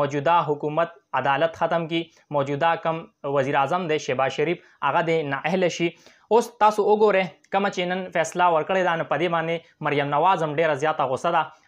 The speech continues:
هغې هم په دې باندې خپل رد عمل ظاهر کړی دی. او هغې دا ویلي دي چې کوم سپریم کورټ نن دا فیصله کړې ده، نو دا د هغې سازش یو نتیجه ده. کوم سازش په نتیجه کې چې عمران خان ته او پی ټی آی ته د پنجاب حکومت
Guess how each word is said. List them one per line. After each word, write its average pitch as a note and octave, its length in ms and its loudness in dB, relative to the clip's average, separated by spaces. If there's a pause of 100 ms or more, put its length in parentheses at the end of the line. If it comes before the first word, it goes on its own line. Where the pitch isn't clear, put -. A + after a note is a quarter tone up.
هغې D3 200 0
هم F3 120 -4
په D#3+ 100 0
دې E3 140 2
باندې D3+ 240 0
خپل E3+ 200 -2 (200)
رد C3+ 240 0
عمل F3+ 200 0 (240)
ظاهر D3+ 300 0
کړی G3+ 180 2
دی. F3 80 0 (320)
او D#3 60 0
هغې F3 380 2
دا F3 60 6 (100)
ویلي G3 200 2
دي F#3+ 140 0
چې - 260 -6
کوم F#3 160 0 (220)
سپریم F3 420 -2
کورټ A3 300 2
نن F#3 180 -2
دا E3+ 160 4
فیصله D#3+ 360 -2
کړې F3+ 280 0
ده، E3+ 80 2 (340)
نو D3 140 -2
دا F#3 100 4 (140)
د D#3 140 -2
هغې E3+ 400 0
سازش D3+ 460 -2
یو D3+ 200 0
نتیجه C#3+ 380 -2
ده. D#3+ 200 -2
کوم E3+ 160 -4 (120)
سازش D#3 420 0
په D3+ 120 -4
نتیجه C#3+ 280 -4
کې D#3+ 200 -4
چې C#3+ 680 -6
عمران C#3 400 -2
خان E3+ 300 0
ته D3+ 280 2
او C#3+ 60 4 (320)
پی D3+ 160 0
ټی D#3+ 80 -2 (120)
آی F3+ 200 0
ته D#3+ 200 0
د C#3 120 -6
پنجاب D3 480 -2
حکومت D3+ 420 -4